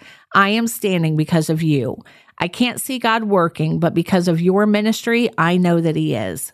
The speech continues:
Thank you for helping me believe and standing with me." And thank you for that review, um, Grateful Believer Kate. But if you could leave us a review, we would appreciate it.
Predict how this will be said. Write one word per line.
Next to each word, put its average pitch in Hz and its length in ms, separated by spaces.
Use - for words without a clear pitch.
Thank 214 260
you 247 100
for 185 140
helping 185 360
me 196 200
believe 170 640
and 160 180
standing 165 600
with 151 260
me." 113 300
And 180 220
thank 226 240
you 226 100
for 190 160
that 165 320
review, 170 720
um, 160 380
Grateful 180 400
Believer 165 420
Kate. 135 400
But 165 120
if 160 120
you 254 140
could 240 160
leave 240 160
us 233 180
a 214 60
review, 202 520
we 196 220
would 175 380
appreciate 214 640
it. 233 200